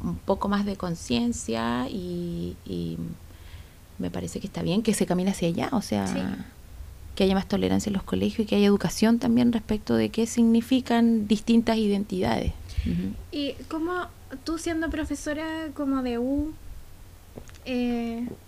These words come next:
Speaker 1: Me
Speaker 2: ¿cómo
Speaker 1: está echando
Speaker 2: veis?
Speaker 1: al agua.
Speaker 2: <laughs>
Speaker 1: No digas nombre de trabajo.
Speaker 2: No, no, pero profesora de universidad, ¿dónde, eh, cómo veis tú a los profes respecto a eso? Como
Speaker 1: ¿A qué profe?
Speaker 2: es,
Speaker 1: ¿A los
Speaker 2: como
Speaker 1: profes de
Speaker 2: a
Speaker 1: información o, o los profes de la escuela?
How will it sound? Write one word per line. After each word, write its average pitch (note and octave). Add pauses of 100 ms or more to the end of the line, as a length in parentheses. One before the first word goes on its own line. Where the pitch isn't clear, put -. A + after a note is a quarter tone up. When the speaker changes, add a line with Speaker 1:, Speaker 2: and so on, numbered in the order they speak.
(140)
Speaker 1:
Me E3
Speaker 2:
¿cómo F4+
Speaker 1:
está E3
echando E3
Speaker 2:
veis? D#3+
Speaker 1:
al -
agua. E3+ (240)
Speaker 2:
<laughs> C4+
Speaker 1:
No E3+
digas D#3
nombre F3
de E3+
trabajo. E3+
Speaker 2:
No, C#4+
no, B3
pero D4
profesora E4
de E4
universidad, D#4+ (800)
¿dónde, F4+
eh, C#4+ (840)
cómo F#4+
veis G4
tú F#4+
a G4+
los F#4+
profes E4+ (220)
respecto -
a B3
eso? - (260)
Como B3+ (120)
Speaker 1:
¿A G3+
qué B3+
profe? -
Speaker 2:
es, - (240)
Speaker 1:
¿A F#3+
los G3
Speaker 2:
como G3
Speaker 1:
profes G3
de G#3
Speaker 2:
a G3+
Speaker 1:
información G3+
o, B3 (320)
o G3+
los G3+
profes G3+
de G3
la F3+
escuela? -